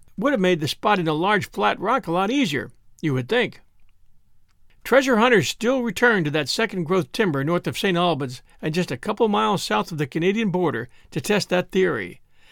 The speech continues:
believing that just below a big flat rock, just a few yards to the right or left of Interstate eighty-nine,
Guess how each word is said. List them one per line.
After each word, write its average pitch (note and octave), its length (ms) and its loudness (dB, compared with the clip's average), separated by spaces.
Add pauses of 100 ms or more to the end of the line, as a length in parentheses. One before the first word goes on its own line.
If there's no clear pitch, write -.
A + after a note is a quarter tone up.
(180)
believing G3+ 400 2
that D3 160 -2 (140)
just D4 320 0
below B3 380 2
a C#3 60 2
big G3 380 -2
flat G3+ 300 0
rock, D3 340 2 (380)
just - 180 -2
a D#3 60 -2
few - 220 -2
yards A3 340 2
to - 120 -2
the D3 100 -2
right F#3 240 0
or A#3 80 0
left G#3+ 260 -2
of D3 100 -6
Interstate G3 400 0
eighty-nine, F#3 640 0